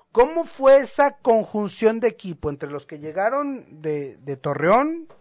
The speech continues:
Me parece que el, el uruguayo Al-, Al-, Alberto Gómez, el, el Torito, eh, es uno de ellos, con los que venían de segunda, con los refuerzos, y con los que se fueron integrando a, durante el,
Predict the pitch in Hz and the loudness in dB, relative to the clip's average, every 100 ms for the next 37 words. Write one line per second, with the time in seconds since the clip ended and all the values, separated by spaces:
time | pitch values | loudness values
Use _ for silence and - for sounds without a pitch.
0 | _ - 165 143 151 151 180 - 160 143 | _ -10 -10 -4 -4 -4 -6 -4 -2 -2
1 | 127 127 143 139 135 131 151 170 185 170 | -8 -10 -8 -4 -2 4 4 4 2 2
2 | 143 131 110 135 135 131 135 139 143 156 | 0 -4 -12 -16 -16 -16 -12 -12 -10 -10
3 | 160 147 190 196 - 143 123 131 131 135 | -10 -8 -6 -8 -14 -18 -18 -20 -18 -18
4 | 131 139 170 202 208 208 - _ _ _ | -16 -16 -10 -6 -6 -8 -20 _ _ _
5 | 139 135 156 156 160 147 196 208 214 220 | -16 -12 -12 -12 -14 -6 -6 -4 -4 -4
6 | - - 170 160 - 160 160 180 175 151 | -6 -6 -2 -2 -4 -4 -2 -2 -4 -6
7 | 160 190 214 208 202 180 160 147 135 190 | -4 -4 0 0 0 -2 -8 -8 -6 -2
8 | 202 190 220 - - - _ - 226 247 | -2 2 0 0 -16 -20 _ -12 2 4
9 | 233 214 226 196 190 254 311 233 226 202 | 4 2 0 0 4 2 2 0 0 4
10 | 226 247 277 359 - _ _ - 160 147 | 2 4 4 4 -2 _ _ -6 -4 -4
11 | - - 151 180 190 185 170 175 160 156 | -10 -18 -4 2 4 4 0 -4 -4 -6
12 | 156 151 | -8 -10